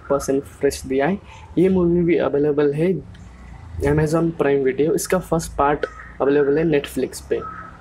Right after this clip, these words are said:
पाँचवें नंबर पे हमारे पास है मिरुथन, एक तमिल movie है। मिरुथन एक तमिल movie है जो Daring Raghavala नाम से हिंदी में आई है। इसमें जयम रवि ने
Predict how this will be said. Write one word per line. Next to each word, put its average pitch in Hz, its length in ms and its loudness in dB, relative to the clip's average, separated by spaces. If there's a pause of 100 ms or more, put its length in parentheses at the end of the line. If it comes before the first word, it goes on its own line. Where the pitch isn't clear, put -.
(100)
पाँचवें 175 320 4
नंबर 185 220 2
पे 165 160 -2
हमारे 147 360 2
पास 147 320 0
है 180 140 0 (100)
मिरुथन, 151 600 0 (420)
एक 175 240 0
तमिल 151 300 4
movie 147 360 2
है। 175 220 0 (220)
मिरुथन 185 360 2
एक 175 140 -2 (140)
तमिल 147 260 2
movie 147 300 2
है 160 180 2
जो 165 220 0
Daring 143 500 2
Raghavala 147 600 0 (360)
नाम 143 200 2
से 151 160 -2
हिंदी 139 360 2
में 139 160 2
आई 123 200 -2
है। 123 240 -6 (160)
इसमें 185 300 0
जयम 160 380 2
रवि 151 420 2
ने 147 100 2